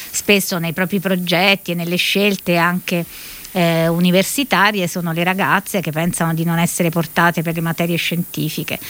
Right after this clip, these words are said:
E questo è un pregiudizio, però è molto, è molto importante lavorare su questo con,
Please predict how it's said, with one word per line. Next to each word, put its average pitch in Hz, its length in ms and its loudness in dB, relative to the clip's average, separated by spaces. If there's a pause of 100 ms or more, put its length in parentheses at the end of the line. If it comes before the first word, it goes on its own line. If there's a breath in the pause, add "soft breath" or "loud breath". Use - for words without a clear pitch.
(380 loud breath)
E 185 120 4
questo 240 280 2
è - 20 2
un 185 60 0
pregiudizio, 233 640 2
però 196 160 4
è 190 40 4
molto, 240 460 4
è 202 140 0
molto 233 340 2
importante 202 680 0
lavorare 180 380 0
su 180 220 -4
questo 196 400 0
con, 170 360 2